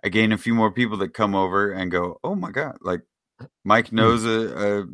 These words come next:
Speaker 1: you know, Smith now. Like, "I can't wait to see what he does."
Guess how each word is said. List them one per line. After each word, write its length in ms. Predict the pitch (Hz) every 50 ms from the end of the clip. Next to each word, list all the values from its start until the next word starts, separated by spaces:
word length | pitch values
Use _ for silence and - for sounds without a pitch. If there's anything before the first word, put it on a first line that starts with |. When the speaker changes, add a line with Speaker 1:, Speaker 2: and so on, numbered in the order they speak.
| - - _
Speaker 1:
you 140 | - 101 98
know, 180 | 95 98 104 107
Smith 480 | - - - 143 190 190 139 - - _ -
now. 400 | 92 90 87 87 87 85 80 80
Like, 360 | 85 85 82 82 80 _ - - -
"I 80 | 90
can't 240 | 85 - 117 113 113
wait 180 | 113 120 120 -
to 80 | -
see 200 | 104 - - 123
what 180 | 117 110 120 110
he 100 | 120 120
does." 500 | 110 139 151 147 120 95 85 - - -